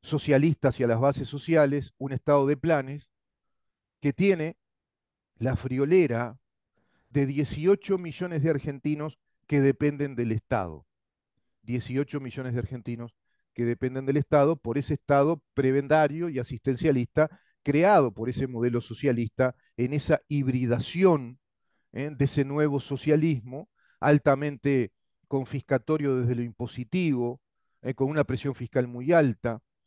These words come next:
con un default a su vez, este, coyunturalmente establecido, pero que a su vez proviene de las mismas políticas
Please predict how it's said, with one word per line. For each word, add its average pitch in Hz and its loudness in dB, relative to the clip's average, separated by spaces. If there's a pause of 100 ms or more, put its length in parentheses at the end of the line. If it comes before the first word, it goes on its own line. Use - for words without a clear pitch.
(300)
con 139 -2
un 151 -10
default 156 2
a 113 2
su - -12
vez, 147 -2
este, 113 -10 (100)
coyunturalmente 139 -6
establecido, 135 -2 (240)
pero 139 2
que 139 -2
a 127 0
su 135 -8
vez 151 2
proviene 143 -2
de 123 -2
las 113 -4
mismas 139 -8
políticas 120 -6